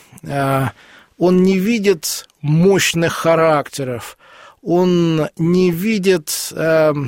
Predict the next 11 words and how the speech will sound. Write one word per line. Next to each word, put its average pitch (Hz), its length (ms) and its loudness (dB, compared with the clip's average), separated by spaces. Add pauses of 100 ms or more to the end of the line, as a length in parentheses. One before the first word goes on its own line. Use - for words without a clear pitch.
(240)
величия 143 1160 0
своего 165 320 0
народа, 170 400 0
своей 151 340 0
земли, 185 480 0 (460)
он 254 320 0
видит 208 520 0 (220)
некое 180 880 -2 (400)
а, 156 460 2
борение 151 1200 0 (280)
вычурностей, 143 1200 -2